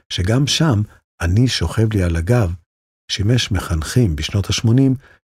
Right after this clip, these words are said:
כדוגמה לריקנות והיעדר הערכים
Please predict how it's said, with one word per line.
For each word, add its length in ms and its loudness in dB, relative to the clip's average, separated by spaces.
כדוגמה 360 4
לריקנות 840 2
והיעדר 540 0
הערכים 600 0